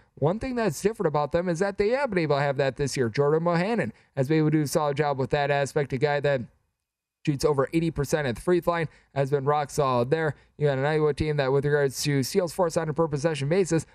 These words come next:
they're now inside the top one hundred. So they've been able to do a solid job there. Now, Purdue, they're not gonna be forcing any turnovers whatsoever, and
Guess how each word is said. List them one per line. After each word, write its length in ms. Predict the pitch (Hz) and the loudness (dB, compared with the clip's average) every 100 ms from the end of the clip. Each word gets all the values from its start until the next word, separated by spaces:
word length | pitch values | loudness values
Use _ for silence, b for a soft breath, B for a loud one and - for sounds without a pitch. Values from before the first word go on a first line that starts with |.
| b | b
they're 120 | 165 | -12
now 200 | 277 277 | -6 -4
inside 320 | 277 233 262 214 | -4 -4 -4 -2
the 60 | |
top 200 | 233 247 | 0 0
one 120 | 233 | 0
hundred. 300 | 214 233 135 | 0 0 0
So 160 | 98 139 - b - | 0 -4 -6 b -8
they've 120 | 170 | -2
been 120 | 185 | 0
able 160 | 202 202 | 2 2
to 100 | 196 | 2
do 60 | |
a 40 | 196 | 2
solid 280 | 208 190 180 | 0 -2 0
job 200 | 190 190 | 0 2
there. 220 | 196 170 b b | 0 0 b b
Now, 120 | 160 | -4
Purdue, 340 | 147 160 208 214 b b | 0 0 0 -2 b b
they're 100 | 160 | 0
not 180 | 202 196 | 0 0
gonna 120 | 190 | 0
be 80 | 185 | 0
forcing 400 | 160 190 170 165 | 2 0 0 0
any 160 | 175 156 | 0 2
turnovers 420 | 175 165 156 139 | 2 2 -2 0
whatsoever, 580 | 160 143 139 151 147 143 | -2 0 0 0 0 0
and 140 | 139 | 0